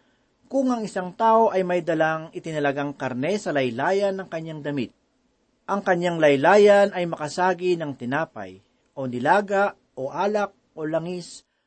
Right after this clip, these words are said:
o anumang pagkain, nagiging banal ba ito?" Sumagot ang mga pari, "Hindi." Nang magkagayoy, sinabi ni Hagay,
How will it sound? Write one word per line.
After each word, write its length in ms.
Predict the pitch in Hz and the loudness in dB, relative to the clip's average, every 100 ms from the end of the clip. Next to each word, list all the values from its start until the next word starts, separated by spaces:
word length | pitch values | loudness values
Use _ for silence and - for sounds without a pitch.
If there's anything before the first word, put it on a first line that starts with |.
| _ | _
o 160 | 208 277 | 2 2
anumang 400 | 269 254 233 220 | 2 0 -2 -6
pagkain, 560 | 170 - 151 139 98 _ _ 170 | -8 -2 -2 -2 -8 _ _ -6
nagiging 640 | 220 240 202 196 196 175 | -4 -2 -4 -4 -6 -6
banal 320 | 156 156 147 | -4 -2 -2
ba 80 | 131 | -2
ito?" 400 | 117 - 110 120 _ _ _ _ _ | -6 -8 -12 -12 _ _ _ _ _
Sumagot 560 | - 160 160 160 233 226 | -10 -2 0 2 0 0
ang 160 | 220 | -2
mga 160 | 214 208 | -2 -2
pari, 480 | 214 214 202 185 - _ | 0 2 2 2 0 _
"Hindi." 400 | 196 190 226 220 - _ _ _ _ _ _ _ _ | -10 -8 -6 -8 -10 _ _ _ _ _ _ _ _
Nang 240 | 180 247 | -4 0
magkagayoy, 640 | 262 269 233 220 208 196 190 | 0 4 4 6 4 4 2
sinabi 400 | 214 233 247 233 | 0 -2 0 0
ni 80 | 190 | -2
Hagay, 560 | 165 135 139 135 127 | -4 -2 0 -2 -4